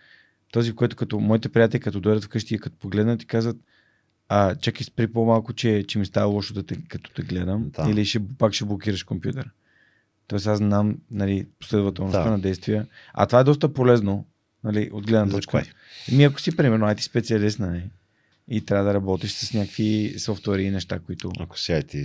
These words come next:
Speaker 2: сцен-, е,
Speaker 1: Специалист.
Speaker 2: специалист и не си играл игри,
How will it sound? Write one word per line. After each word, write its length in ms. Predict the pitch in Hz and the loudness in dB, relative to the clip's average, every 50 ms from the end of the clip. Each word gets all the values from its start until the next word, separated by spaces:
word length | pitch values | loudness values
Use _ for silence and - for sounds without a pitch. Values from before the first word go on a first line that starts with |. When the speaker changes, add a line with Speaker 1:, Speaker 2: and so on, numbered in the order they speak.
| 69 65 | -8 -8
Speaker 2:
сцен-, 320 | 65 - - - - 69 - - 82 78 76 73 73 147 - 143 - - 69 139 69 - - 131 64 65 64 | -12 -14 -16 -14 -14 -14 -12 -12 -10 -8 -8 -6 -6 -6 -6 -6 -6 -6 -8 -8 -8 -10 -10 -12 -14 -14 -14
е, 40 | |
Speaker 1:
Специалист. 520 | 62 120 117 78 - 90 85 82 92 - 80 | -14 -12 -12 -10 -8 -8 -10 -10 -10 -14 -16
Speaker 2:
специалист 640 | - - 78 - - - 82 82 87 87 - - - | -12 -12 -12 -12 -8 -6 -4 -4 -4 -4 -8 -8 -8
и 60 | 73 | -8
не 80 | 71 | -6
си 180 | 69 - - 82 | -8 -6 -6 -6
играл 260 | 80 76 76 71 69 69 | -4 -4 -4 -4 -4 -6
игри, 300 | 65 65 85 120 135 | -6 -6 -6 -6 -6